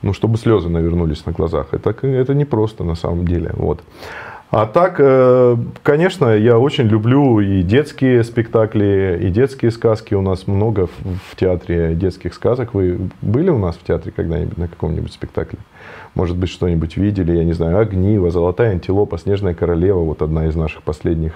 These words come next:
э, премьер была. В этом году на Новый год мы ставили "Снежную королеву". Очень большой спектакль с,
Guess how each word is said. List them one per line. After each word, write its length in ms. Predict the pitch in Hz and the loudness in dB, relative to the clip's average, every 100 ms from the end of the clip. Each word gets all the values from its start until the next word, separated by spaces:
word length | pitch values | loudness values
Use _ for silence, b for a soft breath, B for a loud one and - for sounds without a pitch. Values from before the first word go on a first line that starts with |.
| - | -6
э, 300 | 82 82 82 | -6 -4 -6
премьер 360 | - 87 123 175 | -4 -2 0 0
была. 300 | 107 87 80 | 0 0 0
В 120 | 95 | -2
этом 220 | 90 87 | -2 -2
году 260 | 87 92 160 | -2 0 0
на 120 | 135 | 2
Новый 240 | 95 87 82 | 0 0 0
год 200 | 139 101 | 0 -2
мы 100 | 90 | -4
ставили 320 | 87 98 80 | 0 0 -2
"Снежную 380 | 87 87 80 - | -2 -4 -4 -4
королеву". 380 | 78 78 71 - B B B - | -4 -2 -2 -6 B B B -2
Очень 240 | 98 90 | 0 2
большой 360 | 90 92 104 87 | 0 2 0 0
спектакль 680 | - 92 - 113 104 98 87 | -2 -4 2 4 4 0 -2
с, 400 | 90 - - | -4 -12 -10